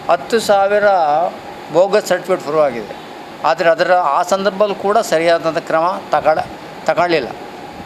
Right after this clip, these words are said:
ಕೊನೆಗೆ ಏನು ಮಾಡಿದ್ರೆ, ಪ್ರಮೋಷನ್ಸ್‌ಗಳೆಲ್ಲ ಸ್ಟಾಪ್ ಆಗಿರುತ್ತೆ ಹೊರತು ಅವರನ್ನು ಎಲ್ಲಿ ಕೆಲಸಕ್ಕೆ ಕಿತ್ತಾಕಿದ ನಿದರ್ಶನಗಳೇ ಇಲ್ಲ. ಈಗ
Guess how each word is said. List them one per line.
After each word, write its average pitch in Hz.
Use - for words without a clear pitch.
ಕೊನೆಗೆ 233
ಏನು 196
ಮಾಡಿದ್ರೆ, 202
ಪ್ರಮೋಷನ್ಸ್‌ಗಳೆಲ್ಲ 202
ಸ್ಟಾಪ್ 143
ಆಗಿರುತ್ತೆ 143
ಹೊರತು 135
ಅವರನ್ನು 151
ಎಲ್ಲಿ 156
ಕೆಲಸಕ್ಕೆ 156
ಕಿತ್ತಾಕಿದ 147
ನಿದರ್ಶನಗಳೇ 131
ಇಲ್ಲ. 104
ಈಗ 196